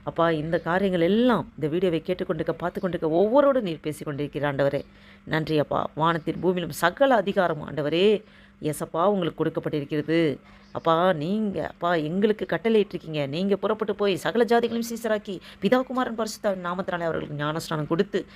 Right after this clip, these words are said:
நான் உங்களுக்கு கட்டளையிட்ட யாவையும் கை கொள்ளும்படி அவர்களுக்கு உபதேசம் பண்ணுங்கள். இதோ, ஸ்-, உலகத்தின் முடிவு பரியந்தம் சகல நாட்களிலும்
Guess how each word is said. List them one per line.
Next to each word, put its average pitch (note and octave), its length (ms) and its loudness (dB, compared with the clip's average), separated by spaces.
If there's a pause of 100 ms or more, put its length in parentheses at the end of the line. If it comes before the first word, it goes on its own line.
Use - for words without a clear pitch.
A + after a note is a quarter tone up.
(160)
நான் D#3 320 2
உங்களுக்கு G3+ 380 -2
கட்டளையிட்ட D3 340 -6
யாவையும் C#3 420 -2
கை C#3+ 280 -2
கொள்ளும்படி D#3 680 2
அவர்களுக்கு F#3 440 -4
உபதேசம் F3+ 400 -4
பண்ணுங்கள். F3 440 -2 (360)
இதோ, D#3+ 140 0
ஸ்-, D#3 340 -2
உலகத்தின் E3 720 -6
முடிவு F#3+ 320 -2
பரியந்தம் D3 360 -4
சகல G#3 360 -2
நாட்களிலும் D3+ 480 -4